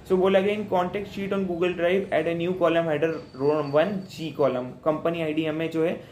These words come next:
करना है। तो मैं इसको जो है कॉपी कर लेता हूँ। copy करने के बाद अब हमें क्या करना है भैया, so हमें जो है, अ, अपनी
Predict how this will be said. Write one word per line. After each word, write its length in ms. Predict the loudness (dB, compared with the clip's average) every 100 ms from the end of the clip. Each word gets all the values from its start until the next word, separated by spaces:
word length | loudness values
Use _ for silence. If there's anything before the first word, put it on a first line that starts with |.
| -8 0
करना 240 | 0 2
है। 120 | -2
तो 120 | -2 -2
मैं 140 | 0
इसको 200 | 0 0
जो 80 | 0
है 60 | 2
कॉपी 280 | 4 4
कर 140 | 2 0
लेता 220 | 0 -4
हूँ। 120 | -4
copy 240 | -2 -2 -2
करने 180 | -4
के 80 | 0
बाद 180 | -2 0
अब 100 | -2
हमें 200 | -2 -2
क्या 120 | -2 0
करना 220 | 0 -2
है 80 | 0
भैया, 220 | -2 -2 -8 -18 -10 2
so 80 |
हमें 220 | 2 2 0
जो 140 | 0
है, 140 | 0 0 -6 -16 -20 -6
अ, 80 | 0 2 2
अपनी 480 | 2 0 -2 -2